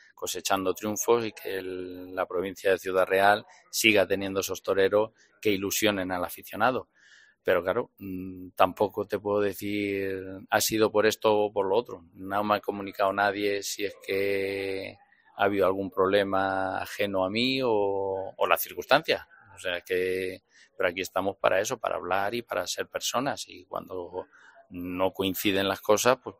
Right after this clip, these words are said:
no coinciden y se dicen y no pasa nada. Si te, hombre, estas cosas te desilusionan un poquito porque tú te preparas para, para una corrida, además es en la provincia, además es, iba a ser televisada o es televisada.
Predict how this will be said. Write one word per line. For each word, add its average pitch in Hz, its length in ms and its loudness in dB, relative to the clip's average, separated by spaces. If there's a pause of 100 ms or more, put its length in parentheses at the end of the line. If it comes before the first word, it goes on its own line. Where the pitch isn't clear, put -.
(140)
no 90 180 -10
coinciden 104 460 -4
y 123 40 -4
se 90 120 -4
dicen 101 300 -2
y 131 60 0
no 117 160 2
pasa - 200 -6
nada. 101 300 -2
Si 85 480 -12 (580)
te, 87 840 -4
hombre, 113 260 -6
estas - 280 -4
cosas 131 300 -4
te 117 120 0
desilusionan 107 720 0
un 104 80 -4
poquito 110 500 0 (380)
porque 87 840 -6 (120)
tú 107 80 -10
te 92 120 -6
preparas 113 540 6
para, 90 720 -4 (460)
para 95 180 -2
una 90 140 -2
corrida, 113 720 4
además 92 420 -6
es 90 100 -10
en 87 80 -8
la 87 100 -2
provincia, 107 920 2 (160)
además 92 500 -10
es, - 200 -10 (300)
iba 95 140 -2
a 80 40 0
ser 95 180 -6
televisada 90 580 4
o 95 100 -2
es 90 100 -6
televisada. 104 800 0